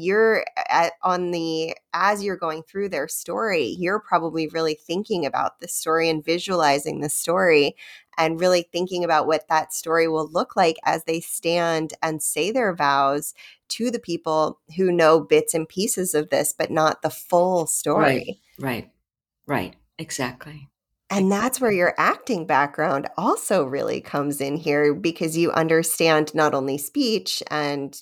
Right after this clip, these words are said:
Speaker 1: you know, body movement and all the things, but also the crafting and telling of a story.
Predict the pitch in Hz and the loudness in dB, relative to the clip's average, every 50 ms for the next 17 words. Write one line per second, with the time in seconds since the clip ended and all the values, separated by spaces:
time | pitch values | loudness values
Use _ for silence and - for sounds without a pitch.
0 | _ - 165 160 156 143 135 139 139 - 170 165 165 170 165 165 165 160 160 156 | _ -12 -10 -8 -6 -6 -6 -8 -4 0 2 2 4 4 2 0 -2 -4 -4 -4
1 | - 160 151 143 143 - - - 156 - 156 156 151 139 135 127 - - 170 170 | -4 -4 -2 -2 -2 -4 -6 -6 -4 -2 0 0 0 -2 -6 -10 -6 -2 -2 0
2 | 151 131 135 - - - - - - - - _ _ - 196 185 - - - 175 | 0 -2 -2 -4 -6 -10 -14 -20 -20 -20 -20 _ _ 2 2 2 2 2 2 4
3 | 190 226 254 254 - 196 175 165 156 160 156 160 160 - - - - 170 170 190 | 4 4 2 0 0 0 2 2 2 0 0 -2 -4 -4 -4 -4 -2 0 2 2
4 | 262 - - - 180 151 143 147 - 160 156 147 147 - - 180 202 220 208 160 | 0 -2 -4 -2 0 0 2 0 0 0 -2 -2 -4 -4 0 0 2 2 2 2
5 | 147 147 - - 156 151 151 147 151 147 147 - - - - 147 165 277 247 - | 2 2 2 2 2 2 4 2 2 2 0 -4 -6 -4 -4 -4 -2 -2 -4 -4
6 | - - - - - | -6 -8 -10 -10 -14